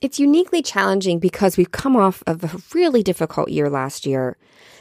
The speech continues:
and the summer just wasn't enough time <laughs> to recharge and be ready to dive back in.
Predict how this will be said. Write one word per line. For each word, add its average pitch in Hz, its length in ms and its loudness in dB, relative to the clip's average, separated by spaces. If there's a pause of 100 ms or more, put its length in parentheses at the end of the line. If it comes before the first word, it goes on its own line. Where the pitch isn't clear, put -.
(160)
and 247 80 2
the 269 60 2
summer 330 300 2
just 226 300 -2 (360)
wasn't 170 580 0
enough 160 260 -4
time 143 380 -2 (280)
<laughs> - 280 -20
to 254 180 2
recharge 170 840 0
and 151 160 -2
be 160 140 -2
ready 147 560 0 (600)
to - 120 -2
dive 147 380 0
back - 360 -6
in. - 240 -14